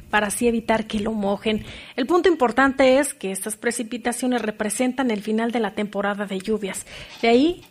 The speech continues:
que sea sencillo encontrar refranes como: "Cuando San Francisco saca el cordón, el mar, hay grandes, eh, marejadas,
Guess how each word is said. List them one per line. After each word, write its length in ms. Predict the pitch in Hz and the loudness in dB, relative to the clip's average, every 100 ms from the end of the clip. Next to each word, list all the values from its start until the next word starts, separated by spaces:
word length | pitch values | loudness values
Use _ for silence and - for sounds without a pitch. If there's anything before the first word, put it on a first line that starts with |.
| _ | _
que 160 | 220 | -2
sea 220 | 208 226 233 | 0 0 0
sencillo 560 | 226 208 - 240 247 | -2 -4 -2 -2 -2
encontrar 580 | 254 196 196 208 220 247 - - - - | -4 -4 -4 0 -2 -2 -14 -20 -20 -10
refranes 600 | 220 233 233 247 254 269 | -2 -2 2 2 2 0
como: 300 | - 220 208 | -2 -2 -2
"Cuando 400 | 202 220 214 208 | -4 -4 -4 -6
San 180 | 202 220 | -6 -6
Francisco 480 | 214 220 285 277 254 | -4 -4 -4 -2 -2
saca 320 | 240 262 269 | 0 -2 -2
el 80 | 254 | -2
cordón, 540 | 220 202 214 254 339 381 - - - _ | -2 -2 0 0 -2 -8 -20 -20 -20 _
el 180 | 214 220 | -2 0
mar, 400 | 226 233 262 - _ _ _ _ _ | 0 0 0 -6 _ _ _ _ _
hay 180 | - 254 | -2 0
grandes, 480 | 262 262 254 254 254 - | 2 2 2 0 -2 -4
eh, 200 | 220 214 | -4 -2
marejadas, 920 | 208 202 208 - 277 277 262 277 | -2 -2 -4 2 4 4 4 0